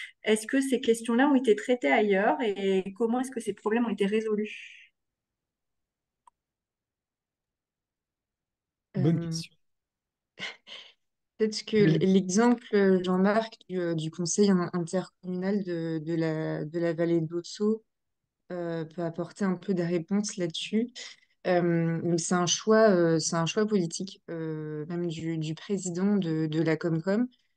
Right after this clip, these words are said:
Speaker 3: d'avoir un conseil intercommunal de jeunes, euh, mais il est, euh, il est géré,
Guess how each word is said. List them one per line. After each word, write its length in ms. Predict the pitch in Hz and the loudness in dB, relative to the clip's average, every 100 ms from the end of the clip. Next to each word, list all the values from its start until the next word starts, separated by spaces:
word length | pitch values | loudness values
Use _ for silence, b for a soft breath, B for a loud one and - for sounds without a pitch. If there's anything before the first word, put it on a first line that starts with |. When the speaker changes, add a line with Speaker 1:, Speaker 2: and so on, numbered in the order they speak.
| _ | _
Speaker 3:
d'avoir 340 | 180 170 170 160 | -8 -4 -4 -4
un 80 | 160 | -6
conseil 380 | 180 165 190 | -6 -2 0
intercommunal 680 | 180 165 170 - 170 165 156 | 0 -2 -6 -4 -2 0 -2
de 200 | 147 151 | -4 -4
jeunes, 460 | 147 170 185 220 185 - b b b _ - | -2 2 4 4 2 -2 b b b _ -14
euh, 520 | 175 165 165 165 165 160 | -10 -8 -6 -6 -8 -4
mais 200 | 170 170 | -2 0
il 460 | 185 202 175 160 165 | 2 2 2 2 6
est, 180 | 190 180 | 6 6
euh, 680 | 160 156 156 156 151 147 - | 4 2 0 0 -2 -2 0
il 200 | 170 165 | 2 2
est 200 | 165 156 | 4 2
géré, 640 | 156 180 180 190 220 | 2 2 4 4 4